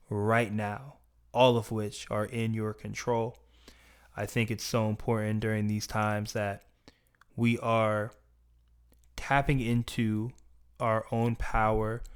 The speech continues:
realizing how much power we have over our own health, and doing things that we can to positively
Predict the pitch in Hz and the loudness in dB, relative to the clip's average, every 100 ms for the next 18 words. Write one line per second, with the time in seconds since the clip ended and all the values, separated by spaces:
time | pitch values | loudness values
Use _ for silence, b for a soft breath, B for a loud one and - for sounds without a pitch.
0 | b b b b - 117 127 120 117 117 | b b b b -2 4 4 6 4 4
1 | 123 117 117 - - 117 117 - - 117 | 0 -2 -2 -4 -2 -2 -2 -2 0 0
2 | 110 113 113 110 110 - 113 113 120 - | 0 0 0 0 0 0 -2 0 -2 -2
3 | 110 107 104 - 131 151 - 98 95 107 | -2 -2 -2 -2 0 0 -2 -2 -2 -4
4 | - - - B B B B - 123 117 | -12 -18 -20 B B B B -4 0 0
5 | 113 - 123 127 131 139 135 131 127 131 | 0 -6 -4 0 2 2 0 -2 0 -2
6 | 131 - 110 95 113 113 - 117 110 107 | -4 -4 -4 -4 -6 -8 -6 -4 -2 -4
7 | 113 b b b b - 123 110 - - | -8 b b b b -2 0 0 -4 -6
8 | - 123 127 127 110 - 110 - 104 101 | 0 4 4 2 -4 -2 -4 -4 -6 -6